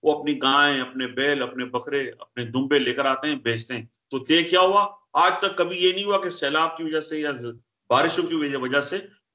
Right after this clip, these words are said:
बकरीद पर जानवर ना आया हो। माशाल्लाह, मंडियां भरी हुई होती हैं। तो हमारे लोगों में तो करंट है,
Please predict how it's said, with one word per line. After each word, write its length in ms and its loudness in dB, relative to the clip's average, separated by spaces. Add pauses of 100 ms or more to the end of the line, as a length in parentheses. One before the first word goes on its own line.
बकरीद 400 2
पर 100 -2
जानवर 360 2
ना 140 0
आया 140 2
हो। 240 -8 (180)
माशाल्लाह, 340 -2
मंडियां 380 -4
भरी 240 -4
हुई 100 -4
होती 320 -2
हैं। 140 -10 (240)
तो 60 0
हमारे 320 4
लोगों 300 2
में 120 0
तो 120 -2
करंट 400 0
है, 240 -6